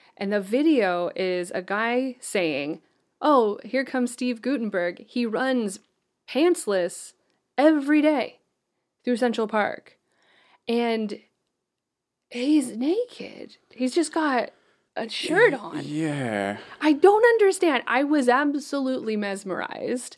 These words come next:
Speaker 2: Mm.
Speaker 1: and had to send the video to many people because I just don't understand what Steve Guttenberg's up to and why he's running around without pants on. But it's very funny. I thought it was a joke, but I couldn't figure out whether it was a joke or not.
Speaker 2: So I kind of feel like, 'cause when did it come out? Was it, like, two thousand and
Speaker 1: Eight.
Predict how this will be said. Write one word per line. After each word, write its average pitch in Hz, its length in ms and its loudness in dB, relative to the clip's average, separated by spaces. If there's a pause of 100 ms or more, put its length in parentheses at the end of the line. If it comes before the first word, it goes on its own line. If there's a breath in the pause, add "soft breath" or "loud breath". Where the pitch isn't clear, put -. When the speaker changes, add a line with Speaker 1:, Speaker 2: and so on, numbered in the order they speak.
Speaker 2:
Mm. 208 380 0
Speaker 1:
and 202 100 -4
had 233 160 -2
to 240 80 -4
send 220 180 -6
the 196 80 -6
video 185 340 -2
to 180 120 -10
many 185 240 -6
people - 500 -8 (220 soft breath)
because 185 560 -4
I 185 80 -2
just 190 220 -6
don't 190 160 -4
understand 196 420 -4
what 190 140 -2
Steve 185 220 -6
Guttenberg's 185 520 -6
up - 160 -6
to 226 300 -2 (180 soft breath)
and 185 160 -8
why 185 160 0
he's 190 220 -8
running 185 200 -6
around 170 240 -4
without 180 240 -6
pants - 360 -6
on. - 240 -12 (240 loud breath)
But 190 120 -4
it's 185 120 -12
very 240 200 -2
funny. 254 320 0
I - 60 -10
thought 208 180 -6
it - 80 -6
was 208 140 -14
a 180 40 -8
joke, 254 560 -4 (300)
but 233 120 -6
I 226 40 -2
couldn't 277 300 0
figure 247 400 -2
out 349 240 -4
whether 214 320 -2
it 214 100 -8
was 220 140 -8
a 214 60 -8
joke 311 260 -6
or - 60 -4
not. 214 100 -6
Speaker 2:
So 143 320 2 (100)
I 139 60 -6
kind 190 240 0
of 214 80 -4
feel 165 140 0
like, 139 180 0
'cause 127 140 0
when 165 200 0
did 196 140 -2
it 123 160 -2
come 107 180 -4
out? 117 160 0
Was 95 140 -12
it, 95 60 -6
like, 87 220 -6
two 113 180 -10
thousand 110 500 -4
and 98 540 -6
Speaker 1:
Eight. - 340 -10